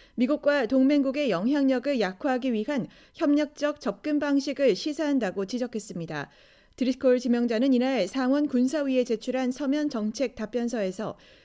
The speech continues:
미국과 거의 대등한 적국은 불량 국가를 미국의 관심과 자원을 자신들의 군사력 강화나 강압적 활동에서 다른 곳으로 돌릴 수 있는 방해 요소로 여길 수 있다고 말했습니다. 이어 이들 국가는 기술 이전이나 물자 판매를 통해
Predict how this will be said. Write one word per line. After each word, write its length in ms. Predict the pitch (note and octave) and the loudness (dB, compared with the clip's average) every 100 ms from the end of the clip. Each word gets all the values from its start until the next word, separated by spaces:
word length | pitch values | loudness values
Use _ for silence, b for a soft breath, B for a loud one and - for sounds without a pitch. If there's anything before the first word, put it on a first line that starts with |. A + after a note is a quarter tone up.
| b | b
미국과 520 | A3+ C4+ - D4 D4 | -2 -2 0 0 0
거의 280 | A3+ A#3+ D4 | 0 0 0
대등한 480 | C#4 B3 C#4+ C4+ C4+ | 2 0 2 2 2
적국은 540 | A3+ F#3+ G#3 C#4+ B3 B B B | -2 -4 -4 -2 -2 B B B
불량 300 | B3 B3 C#4 | 0 4 4
국가를 540 | C4 C4 A#3+ C#4 A3 | 2 0 0 2 2
미국의 500 | F#3 A3+ A#3+ C4+ C4 | 2 -2 0 0 -2
관심과 760 | - G#3+ A#3+ C4 B3+ B3+ B3+ B3+ | -2 -2 -2 0 0 0 0 -2
자원을 520 | - G3+ G3+ B3 D4 | -4 -2 0 0 -2
자신들의 640 | - F3 G#3 B3 B3 C4 | -4 -10 -4 -2 0 0
군사력 500 | - B3 C4 C#4 B3 | 0 -2 0 0 -2
강화나 500 | A#3 G#3+ A3+ A3 E3 B B B | -4 -2 -2 -2 -4 B B B
강압적 500 | - A#3 C#4+ D4 C#4+ | -4 0 0 0 -2
활동에서 640 | D4+ C#4+ C#4 C4 B3 F#3 - b b | 0 -2 0 0 0 -4 -6 b b
다른 280 | A3 G#3 A#3+ | -4 -2 0
곳으로 440 | A#3 A3+ A#3+ B3+ | 0 2 2 2
돌릴 320 | B3 C4 D4+ | 2 -2 -2
수 120 | D4 C4+ | -2 -2
있는 300 | A#3+ C#4 G#3+ | 0 0 -2
방해 440 | G3+ G3 C4 C#4 | -4 0 0 0
요소로 420 | C4+ C4 B3+ B3 | -2 0 2 2
여길 280 | F#3 E3+ C4 | 0 0 -4
수 120 | C4 | -4
있다고 320 | B3 A3+ F3+ B3 | -6 -6 -4 -2
말했습니다. 800 | G#3 F#3+ G3 E3+ D#3+ C#3+ - _ b b b b | -2 -4 -8 -10 -8 -10 -10 _ b b b b
이어 320 | G#3 G#3+ D#3+ - b b | -2 -2 -2 -8 b b
이들 220 | B3+ D4+ | 0 0
국가는 420 | C#4+ D4 C#4+ F4 | 0 2 2 0
기술 300 | F#4 C4 D4 | 0 -2 0
이전이나 560 | D4+ C#4+ D4 C4+ C#4 D4 | -2 -2 -2 0 0 0
물자 340 | G#3 A#3+ D4+ | 0 0 -2
판매를 400 | D4+ D4+ C4+ B3+ | -2 0 2 2
통해 360 | B3+ A#3 B3+ - | 0 0 -2 -4